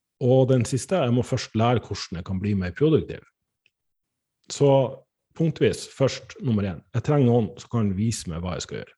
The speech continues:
eller fortelle meg hva jeg skal gjøre. Eh, og det er som sagt ingen mangel på folk som vil selge deg både systemene og prosessene og oppskriftene,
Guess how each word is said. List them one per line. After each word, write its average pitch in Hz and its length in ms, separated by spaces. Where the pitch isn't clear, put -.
eller 85 160
fortelle - 260
meg 78 140
hva 73 100
jeg - 80
skal - 140
gjøre. - 120
Eh, 131 540
og 131 140
det 135 80
er 120 80
som 143 120
sagt 123 240
ingen 131 240
mangel 107 400
på 87 240
folk 98 220
som 87 220
vil 92 180
selge 123 320
deg 87 540
både 101 340
systemene 104 580
og 87 80
prosessene 101 480
og 104 80
oppskriftene, 107 520